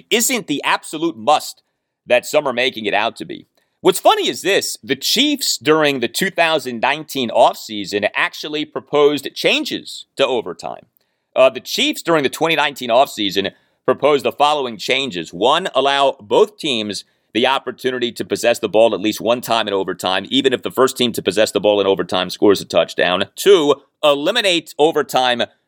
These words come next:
for the preseason. Uh, I'm a hundred percent on board with that. And three, eliminate the overtime coin toss so that the winner of the initial coin toss to begin the game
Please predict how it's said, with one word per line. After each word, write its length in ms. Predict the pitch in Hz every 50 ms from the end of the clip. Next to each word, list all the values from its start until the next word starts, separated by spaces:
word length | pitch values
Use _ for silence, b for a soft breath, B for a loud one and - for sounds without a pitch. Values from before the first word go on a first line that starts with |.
| _ _ _ -
for 100 | - 104
the 100 | 117 -
preseason. 720 | - - 202 247 233 - 131 117 101 90 - 104 104 - _ _ _
Uh, 200 | - 95 98 101 -
I'm 160 | 139 151 131
a 120 | 117 104 -
hundred 280 | 170 233 - - -
percent 280 | - 107 - - 117 104
on 100 | 95 90
board 200 | 95 107 107 95
with 140 | 87 - -
that. 320 | - 127 120 110 107 - _ _ _ -
And 240 | 131 135 131 117 -
three, 400 | 143 156 190 190 175 160 147 139 131 - _ -
eliminate 720 | 120 120 120 123 156 175 185 175 175 175 175 - - _ -
the 160 | 120 135 -
overtime 640 | 135 147 160 139 151 151 - - 131 127 127 120 101
coin 340 | - - - 190 226 202 -
toss 480 | - - 92 87 85 90 - - - - -
so 160 | - 127 117
that 220 | 127 131 131 -
the 80 | 120 117
winner 300 | 110 147 160 160 160 151
of 200 | 135 127 117 101
the 180 | 131 135 139 - 131
initial 460 | 135 196 254 247 - 175 135 101 -
coin 280 | - - 117 110 104
toss 320 | 92 - 104 98 98 107 -
to 100 | - 101
begin 220 | 101 98 143 185
the 80 | 208 185
game 300 | 120 113 104 101 101